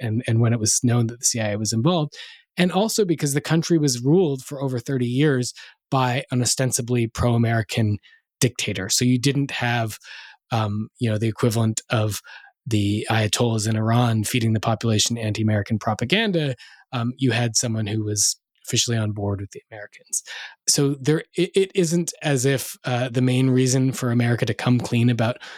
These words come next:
what it did in the Congo is to repair relations with Congolese, 'cause actually they're pretty good. Um, but I think it just is the right thing to be done, period. And, uh,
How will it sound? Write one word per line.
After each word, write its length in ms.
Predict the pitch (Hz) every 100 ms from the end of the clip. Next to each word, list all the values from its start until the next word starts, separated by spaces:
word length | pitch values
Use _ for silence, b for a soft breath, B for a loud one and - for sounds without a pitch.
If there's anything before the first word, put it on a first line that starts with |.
| B B _
what 220 | 117 113
it 200 | 110 -
did 220 | - 120
in 80 | 113
the 80 | 110
Congo 560 | - 113 113 113 117 139 B B - -
is 260 | 110 95
to 360 | - 104 110 107 - 123
repair 340 | 113 - 110
relations 460 | 104 110 104 - 110
with 140 | 107
Congolese, 480 | - 110 104 104 151
'cause 180 | - 98
actually 360 | 92 - 107
they're 240 | 101 101 107 - _ _
pretty 180 | - 107
good. 280 | 104 113 180 B B B B
Um, 320 | - 123 117 135
but 100 | 160
I 80 | 160
think 320 | 190 190 - _ _ _
it 120 | 170 139
just 220 | 156 -
is 100 | 120
the 100 | 131
right 180 | 127 127
thing 160 | 131
to 60 | 123
be 80 | 120
done, 420 | 127 123 123 127 _ _ _ -
period. 420 | 262 190 135 127
And, 340 | 143 135 131 -
uh, 80 | 127